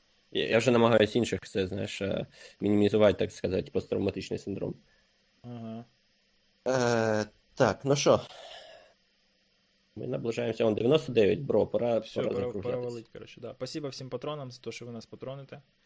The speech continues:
Speaker 2: Дякуємо всім, хто нас слухає, хто нас дивиться, хто на нас підписується і хто шарить, коротше, в соцмережах і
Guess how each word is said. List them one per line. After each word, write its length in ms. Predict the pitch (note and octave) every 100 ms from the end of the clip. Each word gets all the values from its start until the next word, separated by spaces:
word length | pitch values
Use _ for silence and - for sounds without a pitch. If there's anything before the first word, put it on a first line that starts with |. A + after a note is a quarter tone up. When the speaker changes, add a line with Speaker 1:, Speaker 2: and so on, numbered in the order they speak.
| _ _ _ _ B2
Speaker 2:
Дякуємо 380 | A#2+ A2+ A#2
всім, 200 | A2+ A#2+ A#2
хто 140 | A#2
нас 160 | A#2 -
слухає, 420 | - C3+ B2+ A#2+
хто 260 | - A2+
нас 180 | A2+ A2
дивиться, 400 | A#2+ B2 A#2+ -
хто 180 | - A2+
на 80 | A2+
нас 140 | A2
підписується 640 | - - C3+ C3 A2+ - G2+
і 40 |
хто 160 | - G#2
шарить, 320 | - G#2 -
коротше, 300 | - - -
в 40 |
соцмережах 680 | - - G2+ G#2+ D#2 - -
і 300 | - -